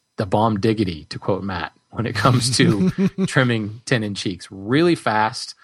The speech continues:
Speaker 1: You know, you don't have that repeatable depth, but at the same time, we're talking make a couple of passes, fit the tenon.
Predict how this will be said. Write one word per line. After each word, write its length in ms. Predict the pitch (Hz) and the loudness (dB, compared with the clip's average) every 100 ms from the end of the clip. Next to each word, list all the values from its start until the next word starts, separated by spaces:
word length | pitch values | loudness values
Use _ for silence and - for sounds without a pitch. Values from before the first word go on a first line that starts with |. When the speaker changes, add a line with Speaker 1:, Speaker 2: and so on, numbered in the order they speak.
| - _ - | -20 _ -8
Speaker 1:
You 80 | 113 | -4
know, 60 | |
you 160 | 107 110 | -2 2
don't 200 | 135 147 | 2 2
have 200 | 139 143 | 2 0
that 100 | 123 | -4
repeatable 640 | 113 113 127 120 110 101 | -8 -6 -2 -2 -2 -6
depth, 360 | - 110 - - | -4 -4 -4 -6
but 100 | 117 | -6
at 80 | 107 | -6
the 80 | 104 | -6
same 280 | - 139 135 | -2 0 0
time, 360 | - 139 117 104 | 2 2 2 0
we're 120 | 113 | -2
talking 560 | - 123 - 113 92 - _ _ 107 | 2 0 0 -6 -6 -12 _ _ -4
make 200 | 117 156 | -2 -2
a 60 | |
couple 220 | 147 147 | 0 0
of 80 | 139 | 2
passes, 460 | 135 131 131 120 - _ | 2 2 0 -6 -8 _
fit 260 | - 113 | -6 -4
the 80 | 123 | -6
tenon. 320 | - 104 85 | -8 -8 -10